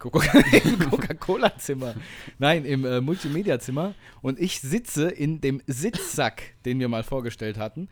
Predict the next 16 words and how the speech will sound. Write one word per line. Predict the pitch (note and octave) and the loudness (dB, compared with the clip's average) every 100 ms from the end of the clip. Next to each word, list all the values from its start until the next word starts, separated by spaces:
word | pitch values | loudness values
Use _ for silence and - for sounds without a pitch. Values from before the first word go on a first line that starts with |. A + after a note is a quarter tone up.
| - - - | -18 -20 -6
Und | C3 B2 | -6 -4
somit | C#3+ C3+ B2 | -4 -4 -4
liege | D#3+ G3+ G3 | -4 -2 -4
ich | F3 | -6
hier | - E3+ | -4 -2
ganz | D#3+ F3+ - | -2 -4 -6
bequem | F3 D3+ D#3 F3 | -6 -4 -4 -4
und | D3 C#3+ | -4 -4
hab | - | -4
das | B2+ - | -6 -4
Mikrofon | D#3+ E3 C#3 B2+ B2 | -4 -4 -2 -4 -4
von | A#2 | -4
meiner | G#2+ G#2+ | -4 -4
Schnauzen | A2 - C3 A2+ B2+ - A2 G#2 | -6 -6 -2 -2 -2 -6 -8 -6
drinnen | B2 C3 B2 A2 | -4 -2 -2 -2
drannen | A#2 G#2+ G#2+ C3 E3+ | -4 -4 -2 -4 -6